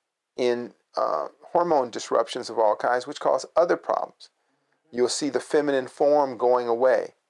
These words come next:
the androgen levels raising up, so you have these raging, angry kind of eunuchs, whatever the female term for eunuchs is, you know. And so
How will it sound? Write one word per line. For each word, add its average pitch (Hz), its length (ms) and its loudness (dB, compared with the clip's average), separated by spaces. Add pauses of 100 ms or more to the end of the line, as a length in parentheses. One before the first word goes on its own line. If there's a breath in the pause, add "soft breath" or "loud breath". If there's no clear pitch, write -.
(300)
the 110 100 0
androgen 131 600 0
levels 113 360 2
raising 120 460 0
up, 127 160 0
so - 120 -6
you 123 140 -6
have 123 240 -2
these 117 220 -10
raging, 127 680 0
angry 127 640 -2 (600)
kind 127 360 0
of 113 320 2
eunuchs, 135 720 -2 (840)
whatever 123 300 0
the 113 140 -4 (160)
female 139 340 -4
term - 260 -8
for - 120 -18
eunuchs 156 420 -4
is, - 120 -16 (720)
you 117 80 -4
know. - 140 -4 (120)
And 131 160 0
so 131 480 4